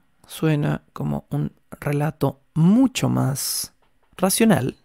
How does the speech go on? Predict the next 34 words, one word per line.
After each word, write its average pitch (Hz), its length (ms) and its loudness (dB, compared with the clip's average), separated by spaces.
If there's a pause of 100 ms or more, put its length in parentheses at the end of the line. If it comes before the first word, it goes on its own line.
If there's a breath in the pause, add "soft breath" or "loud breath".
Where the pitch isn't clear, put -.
(1120 soft breath)
que 147 460 2
el 151 160 -2
hecho 143 340 0
de 123 140 -2
que - 340 -4
esta 147 300 -4
mujer, 151 680 0 (680)
que 139 200 0
había 131 220 0
sido 139 260 0
previamente 143 500 0
parida 139 380 0
por 131 100 -2
obra 143 160 0
divina, 143 440 -2
parió 135 400 2
por 139 120 2
obra 139 200 2
divina 151 420 2 (440 loud breath)
a 151 420 2
el 143 120 0
Mesías 147 760 2 (240)
de 151 280 4
la 143 140 4
religión 135 400 -2
judeocristiana, 143 1120 -2
pero 135 220 0
que 143 80 0
iba 131 100 0
a 131 60 -4
formar 135 320 -2
una 131 120 -2
nueva 120 220 -2
religión. - 580 -8